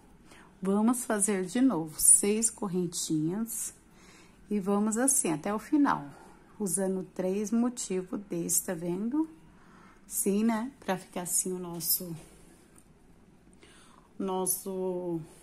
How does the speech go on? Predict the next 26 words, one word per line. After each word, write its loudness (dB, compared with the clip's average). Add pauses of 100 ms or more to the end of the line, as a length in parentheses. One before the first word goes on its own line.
(1300)
motivinho -2
vai -2
ficar -6
assim, 0 (560)
tá -14
vendo? -2 (2250)
Então, -2
vamos -2
lá, 0
pessoal, 0
depois -2
nós 0
voltaremos -2
com -2
vocês. 4
Não, 4 (220)
eu 0
vou 2
fazer 2
mais 2
uma 2
pra -6
vocês -2
entenderem, -2
ó. -10
Uma, 2